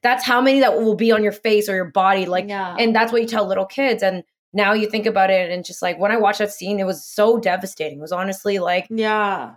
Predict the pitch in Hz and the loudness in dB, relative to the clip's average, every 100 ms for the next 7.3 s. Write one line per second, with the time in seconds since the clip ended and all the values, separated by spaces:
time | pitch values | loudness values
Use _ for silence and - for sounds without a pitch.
0 | - 202 190 190 - 220 233 220 196 190 | -2 0 0 -4 -2 -2 0 0 0 -2
1 | 180 202 202 214 208 214 214 202 - _ | 0 -4 -4 0 0 2 2 0 -4 _
2 | _ - 220 220 220 208 214 214 214 196 | _ -4 2 2 2 0 0 0 -2 0
3 | 180 185 - _ _ _ 262 226 - 269 | 0 0 -6 _ _ _ -6 -2 2 2
4 | 277 277 240 202 226 233 226 214 233 220 | 4 0 2 2 0 0 -4 -4 -2 0
5 | 202 190 190 180 190 214 196 165 165 - | 2 4 2 0 0 2 0 -2 -6 -10
6 | - 214 220 170 185 - 214 262 339 294 | -18 -6 -2 -2 -4 -2 0 2 2 2
7 | 247 233 | 2 0